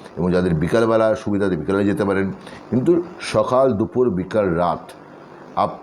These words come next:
to রাত্রি এগারোটা পর্যন্ত এই কিন্তু ওপেন থাকে, এবং সেখানে কিন্তু আপনারা প্রত্যেকেই যেতে পারেন এবং গিয়ে আপনারা ওখানে সময় কাটিয়ে আসতে পারেন, এবং দে-, সময় কাটিয়ে আপনারা আনন্দ উপভোগ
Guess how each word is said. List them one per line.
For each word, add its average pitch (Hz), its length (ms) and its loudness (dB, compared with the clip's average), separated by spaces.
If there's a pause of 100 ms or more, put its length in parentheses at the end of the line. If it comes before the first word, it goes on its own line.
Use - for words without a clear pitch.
(300)
to 127 140 0
রাত্রি 120 420 0
এগারোটা 143 440 2
পর্যন্ত 110 360 -2 (320)
এই 90 120 -2
কিন্তু 90 300 -6
ওপেন 90 280 -2
থাকে, 82 280 -4 (320)
এবং 73 120 -6
সেখানে 104 380 -4
কিন্তু 87 260 -2
আপনারা 85 280 -2
প্রত্যেকেই 107 600 -2 (280)
যেতে 82 240 -2
পারেন 110 240 0 (260)
এবং 80 120 -2 (220)
গিয়ে 90 220 2 (240)
আপনারা 85 340 -2
ওখানে 80 260 -2
সময় 104 340 -2
কাটিয়ে 87 320 -2
আসতে - 220 -6
পারেন, 73 220 -2 (300)
এবং 80 180 0 (120)
দে-, 76 240 -4
সময় 110 220 0
কাটিয়ে 107 340 0 (280)
আপনারা 87 280 -2
আনন্দ 101 300 2
উপভোগ 95 280 0